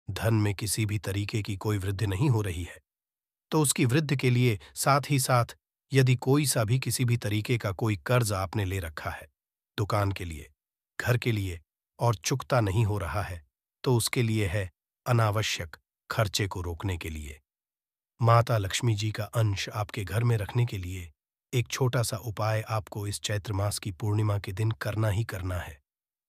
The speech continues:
ध्यान से सुनिएगा, इसके लिए आपको लेने होंगे, इस तरीके से आपको आम के पत्ते नहीं चाहिए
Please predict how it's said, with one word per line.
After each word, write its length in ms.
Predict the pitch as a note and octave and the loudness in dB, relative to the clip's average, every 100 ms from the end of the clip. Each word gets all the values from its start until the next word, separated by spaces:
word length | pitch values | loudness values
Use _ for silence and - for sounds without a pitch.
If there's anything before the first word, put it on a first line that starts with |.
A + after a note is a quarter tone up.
| - | -10
ध्यान 300 | F#2+ G#2 G#2+ | -2 2 0
से 120 | G#2 | -2
सुनिएगा, 520 | F#2+ G2 F2+ E2 D#2 _ _ _ _ _ - | -4 -4 -6 -8 -12 _ _ _ _ _ -2
इसके 240 | B2 - | -2 0
लिए 240 | G#2+ F#2+ A2+ | 0 -2 -4
आपको 280 | G2+ F2+ - | -6 -6 -6
लेने 280 | F#2 G2+ G2+ | -2 -2 -2
होंगे, 380 | E2+ E2+ D#2 D2 _ _ _ _ _ - | -4 -8 -10 -14 _ _ _ _ _ -4
इस 140 | B2+ | -4
तरीके 380 | - F#2 F2+ G#2+ | -4 -8 -6 -6
से 240 | G2 G2 E2 _ _ - | -4 -6 -10 _ _ -6
आपको 300 | G#2 G2+ - | -4 -2 -2
आम 200 | F#2 G2 | 0 0
के 140 | G2 G#2 | -2 -6
पत्ते 340 | F#2 - G#2+ | -8 -6 -4
नहीं 200 | F2+ G2 | 0 0
चाहिए 440 | A#2 F2+ E2+ E2+ | 0 -4 -6 -10